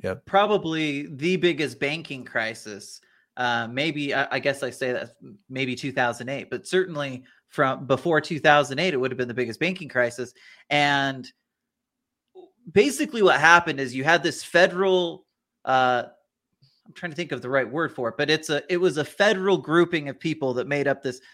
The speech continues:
Speaker 2: federal, uh, savings and loans association.
Speaker 1: Mm-hmm.
Speaker 2: And about a third of those banks just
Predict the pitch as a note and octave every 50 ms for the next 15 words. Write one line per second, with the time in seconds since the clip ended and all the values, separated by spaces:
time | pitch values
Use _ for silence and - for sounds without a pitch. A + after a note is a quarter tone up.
0 | _ _ _ - - D#3 D3+ D3 C#3 C#3 C#3+ C#3 C3+ C3+ C3 B2+ B2+ B2 - -
1 | C#3 C3+ B2 B2 - - E3 D#3+ D3+ D3 C#3 C3 A#2+ B2 A#2+ B2 B2+ B2+ B2 A#2+
2 | A#2+ A2+ - - - D3 C#3 - F3 E3 C#3+ - D3 C#3 B2 A2+ A2 - - -
3 | - _ _ _ - A2 G#2+ F#2 G2 G2 F#2+ G2+ C3 C#3+ C#3+ C#3+ C#3 C#3+ C#3 C#3
4 | - - _ _ _ _ _ _ _ _ _ _ _ _ _ - E3+ F3+ D#3+ -
5 | - G#3 G#3 G#3 G#3 G3 F#3 F3 F#3+ F#3+ - - - _ - D#3 D3 - - _
6 | - G3 G3+ G#3 A3 F#3+ F#3+ F3 D3 C#3 D3 D#3 D#3 D#3+ D3+ C3+ - - D#3 D3
7 | D3 C#3 B2 A#2 A#2 A#2 - - - - _ _ _ _ _ - D#3+ C3+ A#2+ -